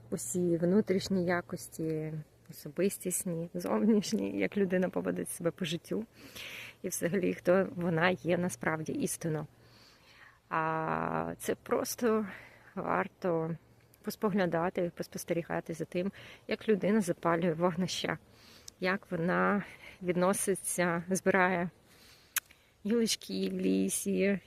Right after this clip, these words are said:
як вона кладе ці гілочки в вогнище, як вона будує це вогнище, вогнище із гілочок. І взагалі, який аромат в цього вогнища,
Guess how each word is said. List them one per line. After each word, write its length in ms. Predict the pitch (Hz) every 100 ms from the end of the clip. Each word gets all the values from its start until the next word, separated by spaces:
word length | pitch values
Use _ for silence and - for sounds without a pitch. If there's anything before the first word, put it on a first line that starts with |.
| -
як 260 | 196 -
вона 320 | 190 196 190 190
кладе 540 | 220 214 175 175 190
ці 180 | - 202
гілочки 640 | 185 185 190 - - 190
в 80 | 180
вогнище, 600 | 185 190 170 175 - 185 165 - _ -
як 440 | 185 - 180 - -
вона 320 | 190 190 180
будує 600 | 180 208 170 202 220 190
це 200 | 190 - 165
вогнище, 560 | 185 160 180 - 196 - - - -
вогнище 480 | 208 202 185 -
із 280 | 180 175 170 160 - 202
гілочок. 560 | 208 196 - 185 - - - - - - - - - _
І 340 | 233 202 185 190
взагалі, 540 | - 185 190 196 214 - - - - - - - _ _ _ _ _ - - - _ _ _ _
який 260 | 185 - 208
аромат 640 | 196 180 185 208 254 - -
в 80 |
цього 300 | - 202 180
вогнища, 640 | 175 185 190 165 165 -